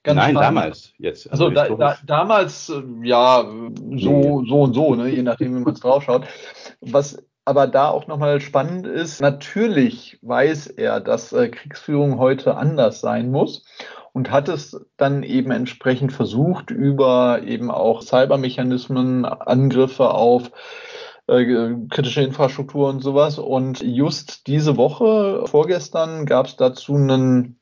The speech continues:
Speaker 1: Webinar von unseren Kollegen und wo eben tatsächlich mal erzählt wird und auch tatsächlich mit Zahlen und mit, mit Beispielen und Vorgehensmodellen und sowas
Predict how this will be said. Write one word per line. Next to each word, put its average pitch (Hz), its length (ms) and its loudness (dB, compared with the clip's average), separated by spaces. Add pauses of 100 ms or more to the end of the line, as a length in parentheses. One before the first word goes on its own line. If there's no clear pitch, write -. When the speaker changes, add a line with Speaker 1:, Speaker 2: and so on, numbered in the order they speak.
(280)
Speaker 1:
Webinar 131 580 4
von 135 280 -2
unseren 127 420 -4
Kollegen 139 540 0 (480)
und 139 440 2
wo 131 300 4
eben 127 500 -2
tatsächlich 135 400 0
mal 127 140 4
erzählt 135 520 2
wird 147 220 2
und 127 140 -4
auch 123 240 2
tatsächlich 127 500 -6
mit 117 180 -6
Zahlen 131 460 2
und 120 340 -4
mit, 117 240 0
mit 110 220 -2
Beispielen 131 440 2
und 117 100 -8
Vorgehensmodellen 131 1160 0
und 123 120 -2
sowas 127 280 2